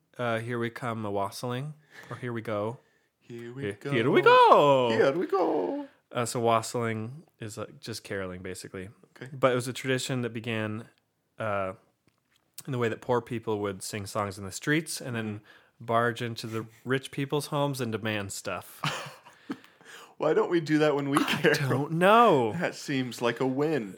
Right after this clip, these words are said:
Speaker 1: And, uh,
Speaker 2: Hey,
Speaker 1: so s-
Speaker 2: I want stuff. You're rich.
Speaker 1: <laughs> Give it to me.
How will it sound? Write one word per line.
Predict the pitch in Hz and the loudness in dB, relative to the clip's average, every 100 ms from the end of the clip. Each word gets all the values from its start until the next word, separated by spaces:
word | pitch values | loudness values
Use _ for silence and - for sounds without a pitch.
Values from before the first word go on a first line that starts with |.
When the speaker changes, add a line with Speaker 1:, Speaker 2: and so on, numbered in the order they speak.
| - | -2
Speaker 1:
And, | 131 123 120 | 2 2 4
uh, | 120 117 117 120 | 4 4 2 2
Speaker 2:
Hey, | 107 | 2
Speaker 1:
so | |
s- | 127 - - | 2 -4 -4
Speaker 2:
I | |
want | 95 92 | -4 -2
stuff. | - 87 - - _ 101 | -2 -4 -6 -16 _ -4
You're | 107 107 | 0 0
rich. | 95 - - - - 202 160 | 0 -6 -12 -14 0 2 2
Speaker 1:
<laughs> | 156 - 139 | 0 -8 -6
Give | 131 110 | -2 -2
it | - | -4
to | 104 | -14
me. | 95 | -14